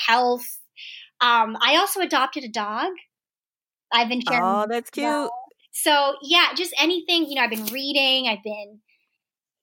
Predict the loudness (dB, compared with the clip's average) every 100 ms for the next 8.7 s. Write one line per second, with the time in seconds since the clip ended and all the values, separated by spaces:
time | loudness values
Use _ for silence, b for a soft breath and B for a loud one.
0 | _ -8 0 0 2 2 2 0 0 2
1 | 4 2 -2 _ -8 -4 -4 -6 -20 -20
2 | -20 -20 _ 0 2 4 4 4 2 0
3 | 2 2 0 -2 -4 -6 -4 0 0 2
4 | 2 4 4 2 2 -2 0 2 2 2
5 | 0 -4 -4 -2 2 2 2 0 0 -2
6 | -2 0 4 4 2 0 -4 -2 0 0
7 | 2 0 2 2 2 2 0 0 -2 -2
8 | -2 -4 -2 -2 -2 -4